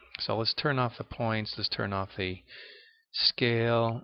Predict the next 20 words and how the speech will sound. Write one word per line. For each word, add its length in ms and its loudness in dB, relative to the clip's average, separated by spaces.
<clears throat> 420 -4
We 120 2
can 160 -2
set 220 2
the 100 2
origin 500 2
where 120 2
we 120 -2
want. 380 -2
Um, 540 -8
we 160 -8
can 100 -14
set 180 -6
it 100 -14
right 220 -8
there 240 0
if 80 -6
we 80 -4
like. 280 -2
So 220 -2